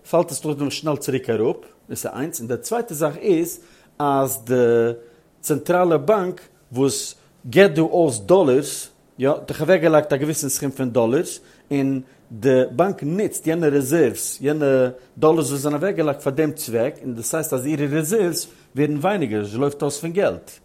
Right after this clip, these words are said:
זי לויפט אויס פון דעם פרעמד געלט, און דער פרעמד געלט דארף מען האבן נישט נאר אלס א זאל, אלס א זאל, אויף וואס די אייגענע קורענסי, אויף וואס די אייגענע געלט זאל זיך שטוטצן, נאר מען דארף עס פון נאך א סיבה,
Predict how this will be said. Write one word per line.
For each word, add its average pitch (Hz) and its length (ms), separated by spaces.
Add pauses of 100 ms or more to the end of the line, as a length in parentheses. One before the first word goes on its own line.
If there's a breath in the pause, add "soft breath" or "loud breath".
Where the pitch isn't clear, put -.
(120)
זי 135 60
לויפט 190 280
אויס 185 160
פון 156 100
דעם 143 120
פרעמד 156 360
געלט, 131 420 (300 soft breath)
און 143 80
דער 139 100
פרעמד 208 300
געלט 185 180
דארף 175 240
מען 165 120
האבן 160 280
נישט 196 240
נאר 151 200 (140)
אלס 139 340
א 123 200
זאל, 113 440
אלס 104 200
א 123 60
זאל, 131 340
אויף 113 140
וואס 143 220
די 117 160 (100)
אייגענע 135 520
קורענסי, 120 600
אויף 101 100
וואס 110 100
די 123 60
אייגענע 127 480 (340 loud breath)
געלט 139 340
זאל 123 120
זיך 110 160
שטוטצן, 233 400 (400 loud breath)
נאר 135 80
מען 139 80
דארף 190 180
עס 165 120
פון 143 160
נאך - 180
א 147 60
סיבה, 127 420